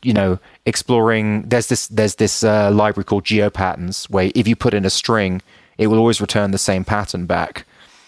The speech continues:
And, um, I thought that was kind of interesting 'cause I could do it based on domain. So I could, you know, a provider would, like, you know, some person's blog, it would always do the same pattern, but it just didn't seem relevant. So ultimately I came back to thumbnails. So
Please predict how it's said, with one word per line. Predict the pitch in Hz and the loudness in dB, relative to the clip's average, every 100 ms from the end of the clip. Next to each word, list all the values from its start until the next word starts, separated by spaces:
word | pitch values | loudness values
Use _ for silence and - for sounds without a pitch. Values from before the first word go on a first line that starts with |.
| _ _ | _ _
And, | 104 98 98 | -2 0 2
um, | 101 98 95 95 - | 2 2 0 -4 -4
I | - | -2
thought | 123 | 0
that | 123 98 | 0 0
was | 110 | -2
kind | - 98 | -2 -2
of | 101 | -2
interesting | 95 104 95 - 98 | -2 -2 -2 -2 -2
'cause | 101 | 0
I | 101 | 0
could | 95 90 - | 0 -4 -2
do | 104 | 0
it | 95 | 0
based | 95 90 98 | -2 -2 -2
on | 92 | 0
domain. | 95 101 92 87 92 - - _ - | 0 0 0 -2 -6 -12 -20 _ -4
So | 110 | 0
I | 98 | 2
could, | 110 - | 0 -2
you | 104 | 0
know, | 87 | 0
a | 104 | -2
provider | - 98 95 92 90 90 | -2 0 2 2 2 0
would, | 87 87 | 0 0
like, | 85 85 | 0 -2
you | 90 | -2
know, | 80 78 - - - _ _ | -2 -4 -10 -20 -20 _ _
some | - 104 95 | -2 -2 0
person's | 101 - 95 | 0 0 -4
blog, | - 90 87 | -2 0 0
it | 85 | 0
would | 90 | 0
always | 90 | -2
do | - | -2
the | 90 | -2
same | 87 87 | -2 -2
pattern, | 101 71 80 | -4 -6 -6
but | 104 | -4
it | 113 | -2
just | - | -2
didn't | 147 120 | -2 -2
seem | - 104 98 | -2 0 0
relevant. | 107 113 127 - - - - _ | 0 0 -2 -4 -18 -20 -20 _
So | - 127 | 0 2
ultimately | 143 143 127 | 2 0 0
I | - | 0
came | - 110 | 0 0
back | 113 | 0
to | - | -2
thumbnails. | - 196 180 90 95 107 - _ _ _ _ _ _ _ - | 0 0 0 0 0 -2 -6 _ _ _ _ _ _ _ -16
So | - 127 117 | -2 2 2